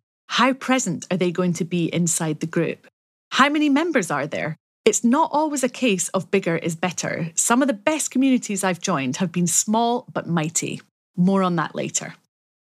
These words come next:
Also, are you looking to follow a learning pathway like the one in F E A? Or are you more interested in making connections and growing your network? If so, then you'll need to make sure the community you're thinking of joining includes plenty of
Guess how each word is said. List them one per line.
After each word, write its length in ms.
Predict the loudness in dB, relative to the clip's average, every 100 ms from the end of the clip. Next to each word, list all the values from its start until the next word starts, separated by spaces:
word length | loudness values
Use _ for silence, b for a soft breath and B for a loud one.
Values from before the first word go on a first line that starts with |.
| _ _ -2
Also, 480 | 0 0 -2 -2 0
are 100 | 2
you 120 | 2 0
looking 260 | 0 0
to 80 | -2
follow 320 | -2 0 2
a 60 | 0
learning 420 | 0 2 2 0
pathway 460 | -2 -6 -6 -6 -2
like 240 | -2 0
the 60 | 0
one 180 | 0 0
in 120 | 0
F 240 | -2 -2
E 160 | 0 0
A? 280 | -2 -8 -14 b b 0
Or 160 | 2 2
are 100 | 0
you 260 | 2 2
more 240 | 2 2 2
interested 520 | 0 0 -2 -2 -2
in 180 | 0 2
making 300 | 0 -2 0
connections 680 | 2 0 -4 -6 -4 -2
and 120 | 0 2
growing 220 | 2 2
your 100 | 2
network? 540 | 0 -2 -6 -8 -16 _ _ _ _ 2
If 120 | 2
so, 400 | 2 0 0 0 0
then 140 | 2
you'll 120 | 2
need 160 | 2 2
to 100 | 0
make 140 | 0
sure 200 | 0 2
the 80 | 2
community 480 | 0 2 2 2 0
you're 180 | 0 0
thinking 380 | -2 -2 0 0
of 100 | 0
joining 480 | 0 0 0 -2 0
includes 420 | 0 2 0 0
plenty 420 | -4 -2 0 0
of 100 | -2